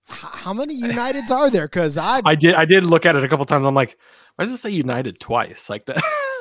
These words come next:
Speaker 2: And then I was like, Oh, I think they're they're trying to get you to work United with United.
Speaker 1: Oh, no.
Speaker 2: Yeah,
Speaker 1: Anyway,
Speaker 2: see.
Speaker 1: uh, last
Speaker 2: Anyway.
Speaker 1: year, this race,
Speaker 2: <laughs>
Speaker 1: this race was the Ralph Mortgage five hundred K, which,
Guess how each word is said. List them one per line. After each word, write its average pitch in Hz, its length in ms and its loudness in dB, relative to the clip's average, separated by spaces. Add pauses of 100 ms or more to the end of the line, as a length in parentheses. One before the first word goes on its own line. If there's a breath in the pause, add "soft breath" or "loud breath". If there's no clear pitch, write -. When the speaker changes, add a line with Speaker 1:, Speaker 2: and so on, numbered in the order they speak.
(140)
Speaker 2:
And 131 120 -12
then 127 80 -8
I - 20 -8
was 113 100 -12
like, 113 160 -14
Oh, 123 200 -2
I 98 80 -8
think - 240 -18
they're 98 220 -16 (500 soft breath)
they're - 100 -18
trying 127 240 0
to 117 40 -4
get 113 220 -6
you 190 80 -6
to 113 120 -12
work 117 340 -2
United 98 520 -14 (320)
with 110 260 -10
United. 90 440 -16 (280)
Speaker 1:
Oh, 151 1120 -8 (260)
no. 135 280 -20 (140)
Speaker 2:
Yeah, 87 60 -14 (140)
Speaker 1:
Anyway, 175 400 0
Speaker 2:
see. - 220 -16
Speaker 1:
uh, 180 240 4
last 233 380 2
Speaker 2:
Anyway. 277 160 2
Speaker 1:
year, 196 60 4
this 254 260 4
race, 233 360 4 (120)
Speaker 2:
<laughs> - 100 -18
Speaker 1:
this 247 260 4
race 240 280 6
was 214 180 4
the 196 160 4
Ralph 220 460 4
Mortgage 208 580 4
five 208 360 0
hundred 180 420 0
K, 147 260 -2 (180 soft breath)
which, 311 680 2